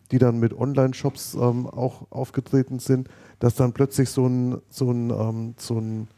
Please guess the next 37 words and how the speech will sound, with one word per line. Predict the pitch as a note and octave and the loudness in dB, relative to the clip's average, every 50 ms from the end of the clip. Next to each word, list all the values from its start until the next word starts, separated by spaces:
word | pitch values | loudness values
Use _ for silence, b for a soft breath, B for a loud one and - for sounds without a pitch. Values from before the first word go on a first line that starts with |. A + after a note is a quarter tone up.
| b b b b b | b b b b b
Verschiebung | - C3 A#2 - - D#3 C3+ C#3+ C#3+ | -4 -2 -2 0 -2 -2 0 0 0
im | B2 C3 | 2 2
Ergebnis | C3 B2 - C3 C3+ - A2+ G#2 - - - | 2 2 2 0 -2 -2 -2 -4 -4 -4 -6
war. | G2 G2 G2+ F#2+ - _ _ _ _ _ _ _ B B | -4 -2 -2 -2 -4 _ _ _ _ _ _ _ B B
Also | B - A#2 B2+ | B 2 4 4
nicht | C3 C#3+ C#3+ | 4 4 4
im | C#3+ A#2+ | 4 4
Ergebnis, | A2+ - C3+ B2+ - - | 4 2 2 -2 0 0
sondern | C3 A#2+ B2 A2+ - | 2 2 2 2 2
in | B2 A#2+ | 2 4
den, | A#2+ B2 A#2+ - | 4 4 4 4
auch | B2 A#2 | 0 0
in | C3 A#2 | 0 0
den | A2+ G#2 | 0 0
Kennzahlen. | - A#2+ B2+ B2+ - - G#2 G2+ F#2+ F#2 G#2 - B B B B B B B B B | 0 0 -2 -2 -2 -2 0 0 0 -2 -4 -10 B B B B B B B B B
Plötzlich | - C3 C3 - C3+ B2+ - - | 2 2 2 2 0 -2 0 0
wird | B2+ B2 B2+ | 0 0 2
mehr | A#2 A2+ G#2+ | 2 0 2
Geld | - B2 C#3 D3 - - | 2 2 0 0 0 -2
gebunden | D3 B2+ - C3+ C3+ C3+ C3+ C#3 - C3+ C3+ C3 B2+ | -4 -2 0 0 0 0 0 0 0 0 0 0 0
und, | - - G#2+ A2 A2 A2 A2 A2 | 0 0 0 0 0 -2 -2 -4
und | - - G#2+ G#2+ A2 G#2+ - - | -4 -2 -2 -2 -2 -4 -6 -2
die, | A2 G#2+ G#2+ A2 G#2+ G#2+ - _ - | -2 0 2 2 2 0 -2 _ -4
äh, | - G#2+ G#2+ | 0 0 0
Margensituation | G2+ G#2 A2+ A#2 C3+ C#3 - C3+ - C#3 B2+ - B2+ A#2+ - - B2+ A#2 | 0 2 2 2 2 2 0 -2 -2 0 2 2 0 0 0 -2 -4 -2
sieht | A#2 B2+ A#2+ | -2 -2 0
ganz | - A#2+ A#2 - A#2+ | 0 0 0 0 -2
anders | B2 A#2+ A#2+ A#2 - | 0 2 2 0 0
aus. | - - G#2+ A2 - - B B B B B B B B | 0 -2 -2 -2 -4 -6 B B B B B B B B
Und | A#2 | 0
das | A#2 G#2+ - | 0 0 2
Geschäft | - A#2 - - B2+ - - _ _ _ _ _ _ | 2 0 2 2 0 0 -2 _ _ _ _ _ _
bewegt | - B2 A2+ G2+ B2 C3 - - | -4 -2 0 2 0 0 0 -2
zwar, | - - B2 B2 B2 B2 A2+ A#2 - - | -6 0 2 4 4 4 2 0 -6 -4
ähm, | A#2 A#2 A2+ A2 A2 G#2+ | -2 0 0 0 -2 -6
viel | - - - C3+ A#2 G#2+ | -6 -2 -2 -2 0 0
Volumen, | A#2 A2 A2 B2 C3+ D3 E3 E3 E3+ | 0 0 0 0 -2 -2 -4 -6 -8